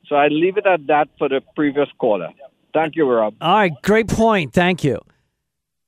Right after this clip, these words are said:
Speaker 2: And, and as I said in the past, I'm not gonna spend my whole life defending and debating and arguing and fighting with people over religion. No,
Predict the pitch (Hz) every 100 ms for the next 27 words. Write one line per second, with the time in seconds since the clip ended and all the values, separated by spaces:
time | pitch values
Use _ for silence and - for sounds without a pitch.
0 | - 170 180 175 170 180 180 165 226 277
1 | 202 123 _ _ _ - 160 151 - 196
2 | 262 226 135 - - - 190 269 277 240
3 | - 220 214 170 160 143 202 196 175 113
4 | 127 165 196 131 - - _ _ _ 190
5 | 160 - 190 214 208 180 135 110 - _
6 | 160 165 170 151 - 175 208 196 165 123
7 | 127 120 170 208 170 175 170 139 127 -
8 | 156 220 202 151 - 190 185 160 160 160
9 | 151 131 160 226 156 147 226 254